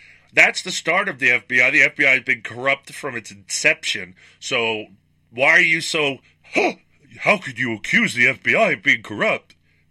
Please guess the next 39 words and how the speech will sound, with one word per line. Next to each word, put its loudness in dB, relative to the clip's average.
'Cause -4
it 4
is. 4
We 2
already 0
know 0
the -8
people 0
at -12
the -12
top 0
are 2
corrupt. -2
Now 6
we 2
gotta 4
find 0
out 0
how 0
many -2
people -2
below -2
them -6
are 0
corrupt. -8
Oh, 0
well, 0
it's -6
gonna 2
be 2
a -2
boatload -4
of -4
it. -2
This -4
isn't -8
gonna 0
be, 2
like, -2